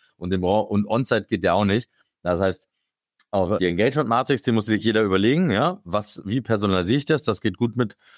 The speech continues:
mit den Tools heutzutage. Frequenz genau überlegen und dann,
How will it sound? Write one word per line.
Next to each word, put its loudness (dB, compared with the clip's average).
mit -4
den 2
Tools -2
heutzutage. 0
Frequenz 0
genau 2
überlegen 2
und 0
dann, 2